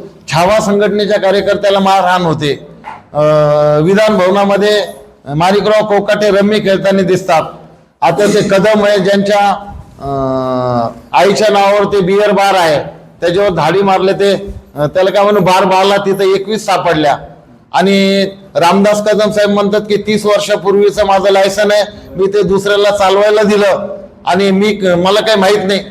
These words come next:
आता तुम्ही एवढं मोठं, अं, बारचं परवानगी काढली, बार सुरू आहे आणि त्या, त्याच्यामध्ये काय चालतंय हे तुम्हाला माहित नसावं, तर हे फार चुकीची गोष्ट आहे. कारण तुम्ही त्याचे मालक आहात, तुम्हाला माहित पाहिजे की तुमच्या त्या बारमध्ये काय होतंय आणि काय होत नाही.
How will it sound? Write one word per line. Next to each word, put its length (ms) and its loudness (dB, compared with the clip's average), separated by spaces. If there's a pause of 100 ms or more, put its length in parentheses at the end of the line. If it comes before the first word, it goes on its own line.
(240)
आता 200 0
तुम्ही 320 0
एवढं 260 2
मोठं, 440 0
अं, 640 -4
बारचं 400 0
परवानगी 480 0
काढली, 360 2
बार 300 2
सुरू 360 0
आहे 460 -2
आणि 180 0
त्या, 320 0
त्याच्यामध्ये 540 0
काय 160 0
चालतंय 380 0
हे 140 0
तुम्हाला 280 0
माहित 260 0
नसावं, 540 0 (280)
तर 40 -2
हे 160 2
फार 380 0
चुकीची 440 -4
गोष्ट 340 0
आहे. 120 2 (720)
कारण 200 4
तुम्ही 280 2
त्याचे 220 2
मालक 380 2
आहात, 540 -2
तुम्हाला 240 0
माहित 200 0
पाहिजे 300 -2
की 80 0
तुमच्या 340 0
त्या 140 2
बारमध्ये 520 0
काय 640 0 (280)
होतंय 320 0
आणि 200 0
काय 160 0
होत 260 0
नाही. 200 -4